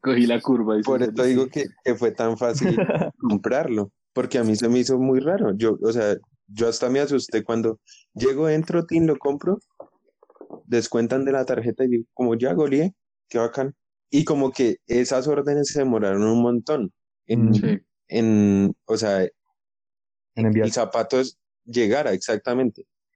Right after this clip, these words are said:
Speaker 2: Entonces, en todo ese ejercicio, el par empezó a subir, pum, pum, pum, pum, pum, se fue a las nubes y se me llenó la cabeza, lo, lo termino vendiendo y vamos entonces a que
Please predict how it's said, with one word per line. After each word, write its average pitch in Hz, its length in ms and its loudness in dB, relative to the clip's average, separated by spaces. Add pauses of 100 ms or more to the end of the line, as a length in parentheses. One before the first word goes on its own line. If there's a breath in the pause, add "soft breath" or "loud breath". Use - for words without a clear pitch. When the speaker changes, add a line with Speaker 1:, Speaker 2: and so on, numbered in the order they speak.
(360)
Speaker 2:
Entonces, 110 580 0
en 117 240 -2
todo 131 200 2
ese 143 560 2
ejercicio, 120 560 0
el 135 100 -4
par 107 180 -2
empezó 110 300 -2
a 101 60 -2
subir, 104 240 0
pum, 113 160 0
pum, 117 100 2
pum, 120 380 2
pum, 120 100 2
pum, 120 320 2 (440 loud breath)
se 110 240 -2
fue 110 160 0
a - 20 0
las 120 140 -2
nubes 143 460 0 (120)
y 107 220 -6 (640)
se 110 180 -2
me 104 140 2
llenó 107 240 0
la 135 100 0
cabeza, 139 540 -2
lo, 123 420 -2 (540)
lo 117 140 -4
termino 123 360 0
vendiendo 123 480 0 (100)
y 117 140 -2
vamos 101 420 0
entonces 95 520 -4
a 104 80 -4
que 95 280 -4